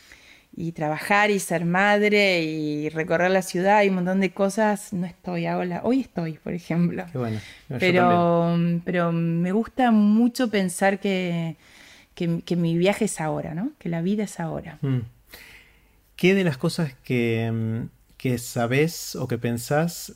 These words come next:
Speaker 2: sentís que son distintas a las que piensa la mayoría de la gente?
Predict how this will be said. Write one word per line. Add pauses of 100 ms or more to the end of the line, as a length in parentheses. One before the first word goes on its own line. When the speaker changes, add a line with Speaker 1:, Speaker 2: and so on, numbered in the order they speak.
Speaker 2:
sentís
que
son
distintas
a
las (120)
que
piensa
la
mayoría
de
la
gente?